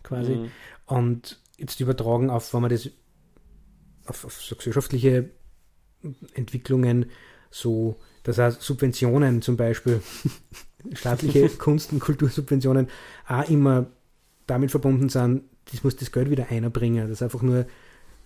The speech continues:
Speaker 1: Kunst entstehen kann, um, um der Kunst willen oder dass diesen Raum braucht, weil das ist, was zum Sagen hat, auch wenn das finanziell mehr kostet, als was einnimmt, von dem bewegen wir uns schon ein bisschen weg grad, kommt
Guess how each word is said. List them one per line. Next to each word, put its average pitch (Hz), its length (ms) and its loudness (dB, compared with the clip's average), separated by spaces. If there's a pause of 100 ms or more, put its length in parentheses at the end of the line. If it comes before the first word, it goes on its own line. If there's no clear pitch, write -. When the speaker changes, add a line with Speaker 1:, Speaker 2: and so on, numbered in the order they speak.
(180)
Speaker 1:
Kunst - 380 0
entstehen 131 480 2
kann, 131 240 2
um, 127 160 -2
um 131 160 -4
der 127 100 -2
Kunst 151 500 -4
willen 143 260 4
oder 127 160 2
dass 117 100 -8
diesen 127 220 0
Raum 120 340 0
braucht, 117 480 -4
weil 127 80 2
das 123 160 -4
ist, 123 80 -8
was 127 120 -8
zum 127 140 -8
Sagen 123 220 -2
hat, 127 80 -2
auch 123 140 -2
wenn 127 120 0
das 123 300 -2 (880)
finanziell 131 440 2
mehr 127 160 4
kostet, 135 360 -2
als 117 220 -4
was - 120 -8
einnimmt, 135 640 0 (760)
von - 260 -4
dem 127 140 2
bewegen 120 320 2
wir 123 80 2
uns 120 160 0
schon 123 340 -2
ein 113 140 -2
bisschen 110 240 -8
weg 120 280 -10
grad, - 360 -12 (100)
kommt 120 120 -8